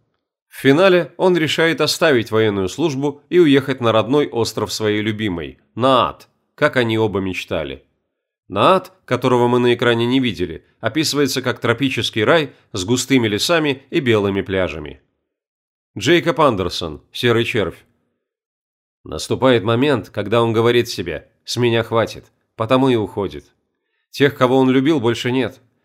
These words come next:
а он только-только научился этому чувству. Он не хочет больше жить там, где царит насилие. Герой сдержит обещание, данное Миссандее. Будет сидеть на пляже,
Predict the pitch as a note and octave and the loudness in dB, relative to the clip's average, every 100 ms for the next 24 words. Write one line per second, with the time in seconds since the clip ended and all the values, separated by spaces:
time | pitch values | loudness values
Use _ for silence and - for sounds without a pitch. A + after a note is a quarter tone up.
0 | _ - C#3 D#3 F3 D#3 E3 D3+ B2 A2+ | _ 0 2 2 0 -2 -2 0 0 0
1 | G#2+ G2+ B2 A#2 G#2 G2 G2 F#2 G2+ - | -2 -2 -4 -4 -4 -4 -4 -4 -6 -8
2 | - - _ _ _ _ - A#2 D3+ F#3+ | -14 -20 _ _ _ _ -4 0 0 0
3 | F3+ C3+ A2 A#2 A2 G2 A2+ C#3 D3 A2 | 0 0 0 -2 -2 -4 -4 0 -2 -2
4 | F2+ F2+ A2 G#2 G#2+ G#2 - G2+ D#2 C#2 | -6 -4 -4 -2 -4 -6 -6 -8 -10 -14
5 | _ _ _ _ _ - A#2+ E3 C3 A2 | _ _ _ _ _ -2 2 2 0 2
6 | F3 G2 G#2 A2+ A2 - C3 A#2 G#2+ A#2+ | 2 2 -4 -4 -4 -2 -2 0 -2 0
7 | A2+ G#2+ G#2 G#2+ A2 G#2 G2 F2+ D2 - | 0 -2 -2 -4 -4 -4 -4 -4 -6 -14
8 | _ _ _ C3 F3 C3+ C3 A#2+ A#2+ F#2+ | _ _ _ 2 4 4 0 0 0 0
9 | G2 C3 F3+ B2+ B2 | -2 0 -2 -2 -8